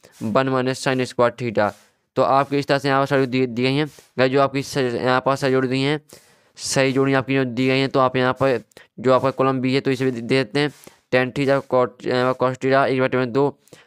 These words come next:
और वन बटे में cos theta, sec square theta, cot theta और वन। तो गाइस, जो आपके यहाँ पर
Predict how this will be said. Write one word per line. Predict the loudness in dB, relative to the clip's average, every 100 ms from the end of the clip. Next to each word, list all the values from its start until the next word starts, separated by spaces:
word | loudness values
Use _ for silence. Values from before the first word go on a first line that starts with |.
| _ 0
और | 4 4 4
वन | 0 0
बटे | 0 0
में | -2
cos | 0 -2
theta, | -2 0 0 0 -6 _ _ -20 -2
sec | 0 0
square | -4 -2 0 0
theta, | 0 -2 2
cot | 0
theta | 0 -6 -8 -2 0
और | 2 2 2
वन। | 0 -2 -4 -20 _ -4
तो | 0
गाइस, | 2
जो | 2 2
आपके | 2 0
यहाँ | 0
पर | 2 0 -2